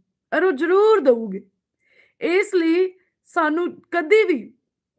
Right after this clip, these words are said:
ਜਦੋਂ ਵੀ ਅਸੀਂ ਪ੍ਰੋਬਲਮ ਦੇ ਵਿੱਚ ਆ, ਸਭ ਤੋਂ ਪਹਿਲੀ ਦੌੜ ਸਾਡੀ ਪਰਮੇਸ਼ਵਰ ਵੱਲ ਨੂੰ ਹੋਣੀ ਚਾਹੀਦੀ ਹੈ। ਕੁਛ ਵੀ ਕਰਕੇ ਸਾਡੀ ਸਭ ਤੋਂ ਫਸਟ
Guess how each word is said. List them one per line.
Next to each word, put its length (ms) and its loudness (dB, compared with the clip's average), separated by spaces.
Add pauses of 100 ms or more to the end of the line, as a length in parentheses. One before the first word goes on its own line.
ਜਦੋਂ 280 -2
ਵੀ 140 -2
ਅਸੀਂ 140 -2
ਪ੍ਰੋਬਲਮ 480 -2
ਦੇ 100 -4
ਵਿੱਚ 320 -6
ਆ, 160 -10 (340)
ਸਭ 260 0
ਤੋਂ 460 -6
ਪਹਿਲੀ 580 0
ਦੌੜ 440 0
ਸਾਡੀ 340 -6
ਪਰਮੇਸ਼ਵਰ 640 -6
ਵੱਲ 200 0
ਨੂੰ 140 -6
ਹੋਣੀ 200 -6
ਚਾਹੀਦੀ 420 -14
ਹੈ। 40 -20 (1000)
ਕੁਛ 280 0
ਵੀ 120 0
ਕਰਕੇ 440 -2
ਸਾਡੀ 360 -8
ਸਭ 220 -8
ਤੋਂ 340 -8
ਫਸਟ 440 -6